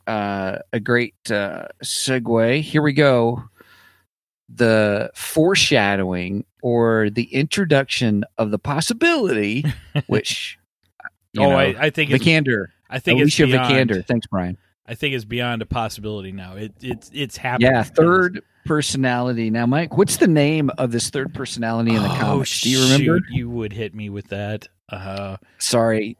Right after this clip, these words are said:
Speaker 1: uh,
Speaker 2: uh,
Speaker 1: Jacob, Jacob, or Jake.
Speaker 2: I can't remember. Uh, he plays
Speaker 1: Something or
Speaker 2: he,
Speaker 1: another.
Speaker 2: he, he, he's the personality that's the taxi driver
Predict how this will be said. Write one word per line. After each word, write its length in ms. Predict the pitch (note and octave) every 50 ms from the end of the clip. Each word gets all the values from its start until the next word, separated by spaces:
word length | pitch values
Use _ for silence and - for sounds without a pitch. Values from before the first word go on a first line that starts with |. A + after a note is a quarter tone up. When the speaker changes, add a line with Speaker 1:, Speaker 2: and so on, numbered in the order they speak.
| _ - -
Speaker 1:
uh, 40 | A#2
Speaker 2:
uh, 140 | A2 G#2+ G2+
Speaker 1:
Jacob, 840 | F#2 G2+ - - C#3+ C#3 E3 D#3+ - F3+ F3+ F#3+ G3 G#3 G#3+ - _ _ _ _ _ _ _ _ _ _ -
Jacob, 640 | - - C#3 D3+ D#3 - F3 D#3 D3+ D3+ D3 C#3+ D3 _ - - - - B2 - - -
or 100 | A#2+ G#2+
Jake. 600 | F#2+ - B2+ C3 C3+ C#3 C#3+ C#3+ - - - - - - - - - _ _ _ _ _ _ _ _ _ _ _ _
Speaker 2:
I 80 | - A2+
can't 280 | - - - G#2+ G2 -
remember. 460 | A2+ A#2+ A#2 A2+ A#2 A#2 A2 G2+ - -
Uh, 260 | A#2+ A#2+ A#2+ A#2 A#2
he 160 | C3 C3 A#2+
plays 260 | - - C#3+ C3+ C3+
Speaker 1:
Something 300 | C3 D#3+ D#3 - D3 B2+
or 20 | A#2+
Speaker 2:
he, 60 | A#2
Speaker 1:
another. 180 | A2+ G#2+ G#2
Speaker 2:
he, 140 | G#2 - - -
he, 220 | A#2 B2+ C3 A2+ A2+
he's 360 | C3 B2 B2 C#3 C#3+ C3+ B2+
the 80 | C3+ A#2+
personality 680 | - F#3 - - - D3+ C3 C3 C3+ C3+ B2+ A#2+ A2
that's 280 | G#2+ G#2 G2 - -
the 120 | - - F#2+
taxi 460 | - - A2 A2 A2 A2 - - G2+
driver 580 | F2 G#2 G2+ F#2+ F#2 F#2+ F2+ E2+ E2 E2 -